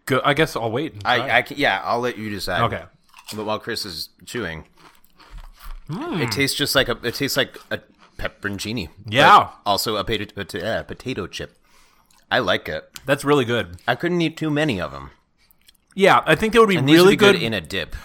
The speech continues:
Speaker 1: I was gonna say with a sandwich or on
Speaker 2: Yes,
Speaker 1: a
Speaker 2: or on a
Speaker 1: sandwich.
Speaker 2: sandwich.
Speaker 1: Mm-hmm.
Speaker 2: Absolutely. Uh, 'cause you're,
Speaker 1: Mm.
Speaker 2: I like it.
Speaker 1: Me too.
Speaker 2: I like it a lot.
Speaker 1: I'm surprised.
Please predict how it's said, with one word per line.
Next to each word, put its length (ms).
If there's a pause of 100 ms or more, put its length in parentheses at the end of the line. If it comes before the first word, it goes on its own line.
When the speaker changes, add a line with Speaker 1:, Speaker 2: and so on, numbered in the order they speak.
Speaker 1:
I 40
was 60
gonna 120
say 120
with 240
a 60
sandwich 800
or 180
on 100
Speaker 2:
Yes, 240
Speaker 1:
a 40
Speaker 2:
or 40
on 200
a 60
Speaker 1:
sandwich. 300
Speaker 2:
sandwich. 40
Speaker 1:
Mm-hmm. 80
Speaker 2:
Absolutely. 720 (420)
Uh, 140
'cause 180
you're, 100
Speaker 1:
Mm. 540 (100)
Speaker 2:
I 60
like 220
it. 80 (180)
Speaker 1:
Me 140
too. 400 (100)
Speaker 2:
I 220
like 240
it 40
a 40
lot. 100
Speaker 1:
I'm 80
surprised. 640